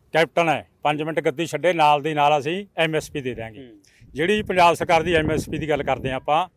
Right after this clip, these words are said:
Speaker 1: ਇਹ ਪਿਛਲੇ ਸਾਲ ਇਹਨਾਂ ਨੇ ਮੂੰਗੀ 'ਤੇ ਦਿੱਤੀ ਸੀ।
Speaker 2: ਹੂੰ।
Speaker 1: ਜਦੋਂ ਮੂੰਗੀ ਤਕਰੀਬਨ ਲੋਕਾਂ, ਕਿਸਾਨਾਂ ਨੇ ਵੱਧ ਬੀਜੀ ਵੀ ਚੱਲ ਐਮ ਐਸ ਪੀ ਮਿਲਦੀ ਹੈ, ਇੱਧਰ ਨੂੰ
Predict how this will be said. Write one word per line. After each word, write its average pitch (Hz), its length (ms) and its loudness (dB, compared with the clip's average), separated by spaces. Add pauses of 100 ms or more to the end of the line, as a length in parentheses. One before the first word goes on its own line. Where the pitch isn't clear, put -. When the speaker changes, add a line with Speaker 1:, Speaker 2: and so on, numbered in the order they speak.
(320)
Speaker 1:
ਇਹ 180 80 0
ਪਿਛਲੇ 180 340 0
ਸਾਲ 170 240 4
ਇਹਨਾਂ 180 120 -4
ਨੇ 190 80 -2
ਮੂੰਗੀ 165 260 -6
'ਤੇ 151 140 -2
ਦਿੱਤੀ 127 280 -8
ਸੀ। 110 200 -18
Speaker 2:
ਹੂੰ। 120 180 -20 (380)
Speaker 1:
ਜਦੋਂ 170 200 0
ਮੂੰਗੀ 190 600 -2
ਤਕਰੀਬਨ 185 280 -4
ਲੋਕਾਂ, 175 320 0
ਕਿਸਾਨਾਂ 170 400 -2
ਨੇ 175 60 0
ਵੱਧ 175 220 0
ਬੀਜੀ 170 220 -8
ਵੀ 170 60 -10
ਚੱਲ 170 160 0
ਐਮ 165 300 -2
ਐਸ 156 240 -6
ਪੀ 156 80 -10
ਮਿਲਦੀ 143 260 -6
ਹੈ, 185 40 -2
ਇੱਧਰ 185 160 -4
ਨੂੰ 180 140 -10